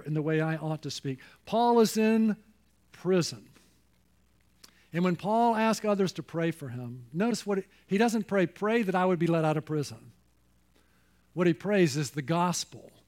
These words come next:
that the gospel would be unleashed. So what did Paul do when he was in prison? He wrote letters, right? And those letters got the word out, didn't they? And they're still impacting the world today. Um, do we pray for open doors?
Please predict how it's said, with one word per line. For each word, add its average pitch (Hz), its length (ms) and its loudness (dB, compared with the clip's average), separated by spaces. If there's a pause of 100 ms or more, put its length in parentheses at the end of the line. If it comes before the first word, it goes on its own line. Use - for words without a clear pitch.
(100)
that 170 140 -4
the 185 80 2
gospel 170 580 0
would 156 320 -6
be 151 680 -2 (100)
unleashed. 131 1080 -6 (600)
So - 120 0
what 196 140 4
did 214 140 4
Paul 208 220 2
do 214 200 0
when 214 160 2
he 208 60 4
was 214 280 0
in 170 100 -2
prison? 147 340 -4
He 151 120 -2
wrote 165 220 0
letters, 151 420 -4
right? 151 280 -10 (560)
And 165 80 0
those 180 220 6
letters 180 340 2
got 170 280 0
the 175 80 -6
word 170 260 0
out, 143 300 -2
didn't 139 180 -6
they? 214 260 -6
And 175 100 0
they're 170 100 2
still 190 280 -2
impacting 165 540 -4
the 151 60 -4
world 147 360 -4
today. 123 420 -10 (420)
Um, 113 280 -16 (720)
do 220 100 0
we 349 140 6
pray 285 280 2
for 214 180 -2
open 190 260 0
doors? 156 680 -4